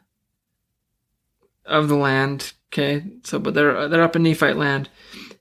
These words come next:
and things are all looking okay. The Lamanites have kind of withdrawn. They've got this hard line that they've, that Moroni's been able to build. And it says, "And thus we see how merciful and just are the dealings of the Lord to the f-, to the fulfilling of all his words unto the children of men.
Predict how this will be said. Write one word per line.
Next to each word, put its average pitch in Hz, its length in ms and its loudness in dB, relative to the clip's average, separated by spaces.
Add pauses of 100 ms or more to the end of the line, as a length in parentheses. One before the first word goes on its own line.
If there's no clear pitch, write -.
and 139 640 0 (300)
things 185 240 4
are 175 100 6
all 170 220 4
looking 180 240 2
okay. 156 380 2
The 156 160 -6
Lamanites 175 380 4
have 165 140 0
kind 156 180 -2
of 151 120 -6
withdrawn. 170 600 0
They've 147 140 -2
got - 180 0
this 151 120 -2
hard 165 300 2
line 160 320 4
that 151 100 -2
they've, 151 420 -2
that 196 200 -8
Moroni's 147 360 0
been 143 120 -6
able 139 180 -4
to 139 60 -8
build. 156 360 0 (1120)
And - 80 -4
it 151 100 0
says, 147 260 4
"And 143 120 2
thus 185 180 4
we 202 80 6
see - 180 4
how 165 120 4
merciful 165 720 2
and 151 160 -8
just 156 300 0
are 147 80 0
the 143 40 -6
dealings 147 380 0
of 143 60 -8
the 143 60 -6
Lord 135 300 -4 (140)
to 165 80 -6
the 151 80 -6
f-, - 480 -12
to 180 140 4
the 160 100 2
fulfilling 175 400 0
of 156 100 2
all 160 140 4
his 147 180 4
words 139 220 0
unto 135 180 -4 (120)
the 151 100 -2
children 135 300 0
of 135 80 -10
men. 135 280 -6